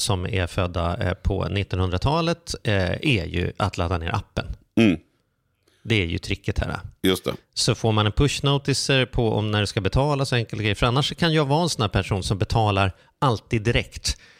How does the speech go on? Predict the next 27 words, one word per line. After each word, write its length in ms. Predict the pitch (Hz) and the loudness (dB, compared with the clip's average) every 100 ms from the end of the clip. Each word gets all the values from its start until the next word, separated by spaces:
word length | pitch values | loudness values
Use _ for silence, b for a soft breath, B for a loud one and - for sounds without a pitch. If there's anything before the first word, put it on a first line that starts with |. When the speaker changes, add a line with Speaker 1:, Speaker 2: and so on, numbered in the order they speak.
| b b | b b
Speaker 1:
Kan 120 | - | 0
jag 120 | 131 123 | 2 2
betala 340 | 120 113 101 | 0 2 2
direkt 260 | 104 101 - | 0 -2 -2
så 120 | 104 | -4
betalar 320 | - 110 101 | 0 0 0
jag 60 | 90 | 0
direkt, 300 | 87 - - | -2 -2 -2
så 160 | 117 | 0
vet 220 | 101 92 | 2 0
jag 40 | 98 | -2
att 60 | |
det 80 | 101 | 0
är 20 | |
ingen 200 | 104 101 | 0 0
risk 300 | 90 110 - | 0 -2 -2
att 100 | 110 | -4
jag 80 | 98 | -2
får 120 | 101 | -2
mina 200 | 87 87 | -2 -2
påminnelser 680 | 85 117 117 113 131 127 - | 2 2 2 2 0 0 0
eller 200 | 117 - | 0 0
att 60 | 107 | -2
det 60 | |
blir 160 | 90 90 | -2 -2
något 140 | 90 | 0
konstigt. 600 | - 104 92 - 95 - | 0 0 0 -2 -2 -4